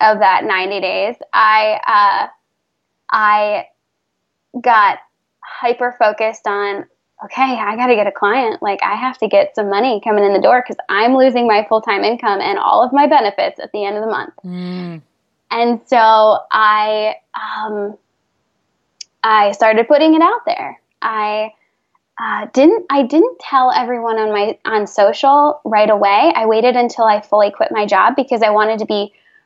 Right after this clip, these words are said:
Speaker 1: really careful about that message within the company that I was working for.
Speaker 2: Totally.
Speaker 1: Yeah, but I, I put my feelers out. I, I had some connections within,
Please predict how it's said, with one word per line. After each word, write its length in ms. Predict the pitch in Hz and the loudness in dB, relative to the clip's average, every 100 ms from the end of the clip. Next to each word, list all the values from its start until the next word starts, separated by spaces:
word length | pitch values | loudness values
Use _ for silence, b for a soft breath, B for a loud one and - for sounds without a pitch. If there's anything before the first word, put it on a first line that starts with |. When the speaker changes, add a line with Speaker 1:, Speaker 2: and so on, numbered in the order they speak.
| _ - | _ -6
Speaker 1:
really 960 | 339 330 339 349 330 294 247 214 - _ | 0 4 6 6 6 4 2 -2 -8 _
careful 720 | - 220 220 254 269 311 - | -2 -2 0 2 4 4 2
about 340 | 233 220 214 | 0 0 0
that 200 | 214 214 | 0 -2
message 800 | 220 220 - 220 208 214 - - _ _ _ _ _ - | -2 -6 -4 -6 -4 -8 -14 -16 _ _ _ _ _ -6
within 300 | 226 226 233 | 0 2 2
the 80 | 208 | 0
company 580 | - 208 262 339 349 - - | -4 -2 4 4 4 0 -2
that 120 | 311 | 2
I 80 | 320 | 2
was 160 | 320 | 0
working 340 | 320 320 320 311 | -2 2 2 4
for. 340 | 320 320 320 - | 0 0 -2 -8
Speaker 2:
Totally. 540 | 190 185 190 147 135 - _ _ _ | -6 -2 -2 -4 -6 -14 _ _ _
Speaker 1:
Yeah, 480 | 247 262 240 202 - - | 0 2 4 2 -2 -4
but 100 | 277 | -2
I, 220 | 302 370 - | -2 0 0
I 120 | 294 | 0
put 200 | 294 440 | -2 -6
my 160 | 440 415 | -6 -6
feelers 340 | 262 226 214 208 | -4 -2 -4 -4
out. 300 | 196 226 277 | -4 -4 -2
I, 360 | 233 240 240 - | -2 -2 -4 -2
I 240 | 233 233 | 0 0
had 400 | 262 277 285 285 | 0 2 4 2
some 200 | 277 285 | 0 -4
connections 640 | 277 277 240 240 - 254 226 | -2 -2 -2 -4 -2 -2 2
within, 420 | 226 220 220 247 | 2 2 2 -2